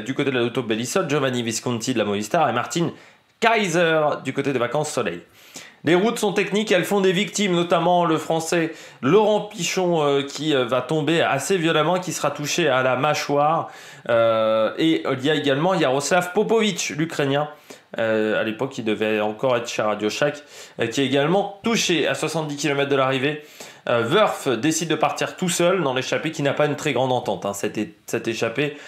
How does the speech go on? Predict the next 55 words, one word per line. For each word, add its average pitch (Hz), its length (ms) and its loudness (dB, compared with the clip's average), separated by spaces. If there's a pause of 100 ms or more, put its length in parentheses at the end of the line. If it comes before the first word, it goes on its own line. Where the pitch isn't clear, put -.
(140)
son 143 180 -2
étape 135 260 0
est 123 120 -2
assez 123 220 0
courte, 120 160 -2
je 123 80 -2
crois 127 160 -2
qu'elle 117 120 -4
faisait 123 340 -2
cent, 156 260 -4 (200)
cent 139 220 -2
trente 139 220 -2
kilomètres, 123 320 -2
cent 127 100 -6
quarante 127 300 -2
kilomètres 117 360 -4 (340)
à - 100 2
l'époque. - 240 -4 (640)
Dans 190 180 6
le 202 60 0
peloton, 220 380 2
Quick-Step 202 500 0
fait 170 160 -2
la 151 100 4
majorité 147 480 0
du 135 100 -2
travail, 131 320 0
bien 113 140 -2
entendu, 117 460 -2
hein, 110 360 0
avec 104 220 -2
Cavendish. 101 640 -4 (240)
Ils 120 160 0
sont 151 160 -2
favoris, 143 460 0
surtout 123 240 -4
qu'à 117 140 -2
cette 101 200 -2
époque-là, 117 520 -2 (100)
faut - 60 -20
quand 95 80 -2
même 95 100 -6
se - 80 -6
rappeler 87 260 -2
que 151 60 -10
c'était 107 240 -2
l'époque 107 600 0
du 110 100 -8
grand 139 420 2
Cavendish, 156 480 0
c'est-à-dire 92 240 -6
le 190 100 -4
grand 117 320 0
Cavendish 107 500 -4
dominateur 160 720 2